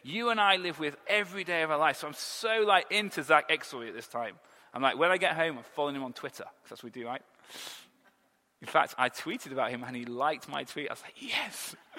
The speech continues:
<laughs> Bear in mind, I have, like, eighty followers on Twitter 'cause I left and came back, and, uh, none of you follow me. Anyway, <laughs> so I don't even follow me. Um, so, so then I'm pulling up at his house,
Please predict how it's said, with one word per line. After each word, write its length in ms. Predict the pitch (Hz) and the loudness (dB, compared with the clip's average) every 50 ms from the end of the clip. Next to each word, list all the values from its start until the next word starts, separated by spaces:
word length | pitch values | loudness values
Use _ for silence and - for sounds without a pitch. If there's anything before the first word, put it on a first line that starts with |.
| - 190 196 196 202 | -12 -12 -10 -10 -10
<laughs> 460 | 196 190 175 165 151 - - - - | -10 -10 -12 -14 -16 -18 -18 -4 4
Bear 180 | 147 165 185 202 | 8 10 10 10
in 100 | 196 180 | 10 10
mind, 180 | 180 180 165 | 10 10 10
I 40 | 160 | 10
have, 120 | 165 139 | 8 6
like, 120 | 139 131 - - | 6 4 4 2
eighty 300 | 147 143 127 - - - | 0 0 -2 -6 -10 -4
followers 340 | - 135 131 131 139 131 | 0 2 2 2 2 -2
on 100 | 135 131 | -4 -8
Twitter 320 | - - 131 139 - 147 143 | -6 -6 -6 -4 -4 -4 -6
'cause 140 | - 127 123 | -6 -6 -6
I 40 | |
left 360 | 120 123 127 127 135 135 - 123 | -4 -2 -2 -2 -2 -2 -6 -10
and 80 | 120 | -8
came 200 | - 123 120 120 117 | -6 -6 -6 -4 -4
back, 300 | 120 113 - - - - - - - - - - - - | -4 -4 -4 -6 -8 -20 -20 -20 -20 -20 -20 -20 -20 -20
and, 160 | - 110 107 104 | -18 -16 -14 -14
uh, 60 | 104 98 | -16 -14
none 240 | - 110 123 139 147 | -6 0 2 2 2
of 80 | 156 139 | 2 0
you 100 | 127 120 | -2 -6
follow 260 | - - 117 120 117 | -6 -6 -6 -6 -6
me. 200 | 107 85 - - - _ - - | -10 -14 -16 -18 -20 _ -4 2
Anyway, 320 | 123 135 147 131 113 117 | 2 2 4 2 0 -2
<laughs> 0 | |
so 320 | - - - - - - - - - - - - - - - - - - - - - - - - - - - - - - - | -2 -2 0 6 6 6 6 4 0 -2 -2 -2 -2 -2 -6 -10 -16 -20 -20 -20 -18 -20 -20 -20 -18 -20 -20 -20 -16 2 10
I 120 | - 170 190 | 12 12 12
don't 140 | 175 143 | 12 10
even 200 | 127 117 117 123 | 6 4 -2 -6
follow 300 | - - 123 113 110 110 | -6 -4 -4 -4 -4 -4
me. 220 | 110 113 113 110 107 - - | -8 -8 -10 -10 -8 -2 2
Um, 300 | 147 165 170 175 175 - - - - - - - - - _ _ _ _ - - - - - | 4 4 4 4 0 -8 -14 -20 -20 -20 -20 -20 -20 -20 _ _ _ _ -20 -20 -20 -16 -12
so, 640 | - - - - - - - - - 180 - 143 - - - - - - - - - - - - _ _ _ _ _ _ _ | -8 -8 -6 -6 -8 -8 -8 -6 -6 -4 -2 -4 -4 -6 -12 -14 -14 -16 -16 -18 -20 -20 -20 -20 _ _ _ _ _ _ _
so 160 | - - - | -12 -10 -8
then 160 | 180 - - 226 | -4 -2 0 0
I'm 160 | 226 214 196 | 0 0 -2
pulling 320 | - - 240 269 262 220 | -6 -6 -6 -6 -4 -6
up 160 | 220 208 - | -6 -8 -10
at 80 | 165 - | -12 -12
his 220 | - 160 147 - | -10 -10 -10 -10
house, 500 | - - - - - - - - - - | -10 -12 -10 -10 -10 -10 -12 -14 -16 -18